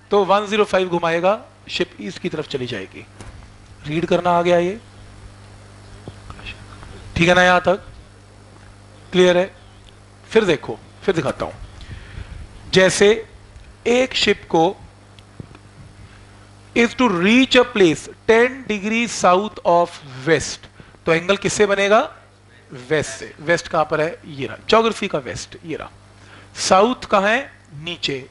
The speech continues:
तो west से angle कितना बना? दस डिग्री, ये रहा। यहां शिप को जाना है और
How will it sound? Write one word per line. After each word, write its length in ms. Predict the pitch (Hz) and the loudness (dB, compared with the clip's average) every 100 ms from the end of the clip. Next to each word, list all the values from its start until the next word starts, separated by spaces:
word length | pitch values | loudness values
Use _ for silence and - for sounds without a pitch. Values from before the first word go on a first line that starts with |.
| - | -6
तो 120 | 170 | -4
west 340 | 147 147 175 - | -2 0 0 0
से 180 | 202 | -2
angle 300 | 202 170 175 | -2 -4 -6
कितना 260 | 185 175 185 | -6 -2 -2
बना? 400 | 180 190 262 - - - - | 0 0 -2 -6 -20 -20 -10
दस 200 | 156 135 - | -8 -8 -10
डिग्री, 240 | 127 - - - - - - - - - - - | -18 -20 -20 -20 -20 -20 -20 -20 -20 -20 -18 -12
ये 100 | 147 | -12
रहा। 140 | - - - - - - - - | -12 -20 -20 -20 -20 -20 -20 -16
यहां 560 | 254 156 185 185 262 240 | -10 0 2 4 2 0
शिप 280 | - 214 - | -4 -4 -6
को 120 | - 247 | -6 -6
जाना 360 | - 156 143 | -2 -4 -4
है 200 | 127 95 - - - - - - - - - - - - - | -10 -12 -18 -20 -20 -20 -20 -20 -20 -20 -20 -20 -20 -20 -2
और 500 | 208 214 220 226 - | 4 4 4 0 -8